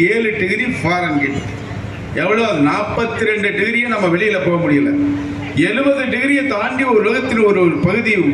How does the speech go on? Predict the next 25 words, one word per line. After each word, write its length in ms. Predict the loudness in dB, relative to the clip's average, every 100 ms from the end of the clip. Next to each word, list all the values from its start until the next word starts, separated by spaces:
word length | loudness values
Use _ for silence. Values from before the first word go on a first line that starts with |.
| 0 -4 -6 -4
வெப்பம் 400 | -2 -2 0 0
அதிகமான 500 | 0 0 0 0 0
பகுதி 280 | -2 0 0
இருக்கின்றன, 520 | 0 0 0 0 0 -2
அங்கே 580 | -4 -4 -2 0 2
யாராவது 420 | 2 0 0 0 0
வசிக்க 400 | 0 -2 0 0
முடியுமா 360 | 4 6 6
என்று 400 | 4 2 2 0 0 -2 -4 0
எண்ணி 260 | 2 2
பாருங்கள். 640 | 2 0 0 2 2 0 -2 -2 -4 0
இந்த 180 | 0 2
நூலகத்திற்கு 680 | 2 4 2 0 0 0
வந்து 540 | 2 4 4 2 0 -2 -4
நான் 260 | -4 -2 0
இரண்டு 360 | 0 0 -2 0
செய்திகளை 560 | 0 0 0 0 0
தெரிந்து 300 | 2 4 4
கொண்டேன் 380 | 4 4 4 2
என்றால், 420 | 0 0 0 -2 -4 -6 -2
இந்த 240 | 2 4 4
நூல்கள் 600 | 4 4 2 0 0 0
நமக்கு 380 | 0 0 0 0
பல 240 | 0 0
ஆயிரக்கணக்கான 920 | 0 -2 -4 -2 -2 0 -2 -2 -4